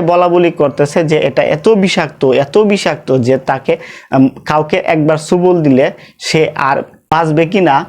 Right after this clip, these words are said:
সেটা সন্দেহ। প্রিয় দর্শক, বাঁচা মরা আল্লাহর হাতে, আমরা শুধু একটু সতর্কতার সাথে চললেই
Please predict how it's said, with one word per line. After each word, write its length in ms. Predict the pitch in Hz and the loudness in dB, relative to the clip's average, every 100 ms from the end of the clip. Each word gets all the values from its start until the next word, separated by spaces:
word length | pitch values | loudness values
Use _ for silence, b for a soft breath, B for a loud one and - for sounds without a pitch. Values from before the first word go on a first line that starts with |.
| B B - | B B -8
সেটা 220 | - - 123 | -4 -4 -2
সন্দেহ। 340 | 151 143 120 107 - - _ _ _ b b b | 0 2 0 -2 -8 -14 _ _ _ b b b
প্রিয় 180 | - 220 185 | -2 2 2
দর্শক, 320 | 156 123 110 98 - _ _ _ B B 127 | 0 0 -6 -8 -12 _ _ _ B B 0
বাঁচা 240 | 175 220 220 | 2 2 2
মরা 180 | 202 185 147 | 2 2 2
আল্লাহর 280 | 156 147 127 | 2 2 0
হাতে, 240 | 120 - 113 - _ _ _ - | -6 -6 -10 -12 _ _ _ -2
আমরা 300 | 170 170 180 | 0 0 0
শুধু 240 | - 190 208 254 - - | 0 2 2 0 -4 -4
একটু 180 | 147 180 175 | -4 -2 -2
সতর্কতার 540 | 185 190 190 180 175 - | -2 -4 -4 -2 -4 -4
সাথে 200 | 147 - - | -4 -4 0
চললেই 400 | 202 165 160 190 | 2 4 4 2